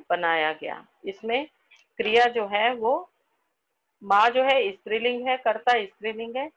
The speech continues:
पर खाना जो है, वो कर्म है, तो क्रिया जो है, बनाया गया है, तो क्रिया जो है, वो कर्म पर आधारित है।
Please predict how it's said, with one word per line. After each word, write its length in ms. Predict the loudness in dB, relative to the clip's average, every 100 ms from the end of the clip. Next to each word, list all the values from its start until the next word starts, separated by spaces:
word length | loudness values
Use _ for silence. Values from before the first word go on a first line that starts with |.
| _ _ _ 2
पर 200 | 4 2
खाना 680 | _ _ 4 4 6 2
जो 300 | 0 -2 2
है, 140 | 2 2
वो 380 | 0 0 -2 _ _ _ _ _ _ _ _ _ _ _ _ _ _ _ _
कर्म 280 | 4 4 0
है, 280 | 0 0 -2
तो 540 | -8 _ 0 0 0 -8 _ _
क्रिया 340 | -2 2 4 4
जो 160 | 4
है, 200 | 2 2
बनाया 500 | 2 0 2 4 4
गया 240 | 4 4 2
है, 220 | 2 -6 -8 _ _ _ 0
तो 120 | 0
क्रिया 440 | 0 -4 -2 2 0
जो 140 | 0
है, 160 | 0 2
वो 140 | 0
कर्म 500 | -2 _ -2 0 0
पर 200 | -2 0
आधारित 500 | 0 -2 -6 -6 -8 -14
है। 140 | -18